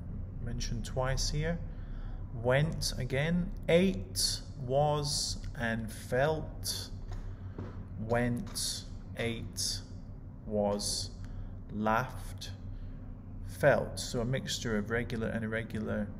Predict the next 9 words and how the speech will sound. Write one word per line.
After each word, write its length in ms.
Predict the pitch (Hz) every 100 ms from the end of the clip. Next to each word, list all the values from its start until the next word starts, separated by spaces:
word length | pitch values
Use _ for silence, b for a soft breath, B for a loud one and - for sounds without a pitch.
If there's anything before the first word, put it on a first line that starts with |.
| - - -
verbs 400 | 110 113 107 95
there 340 | 110 107 107 104
in 180 | 113 104
the 60 | 104
past 400 | - 101 - -
tense. 560 | 123 120 120 98 - - - - - - - - - - - - - - - - - - - -
There 120 | - 104
we 100 | 107
go. 220 | 143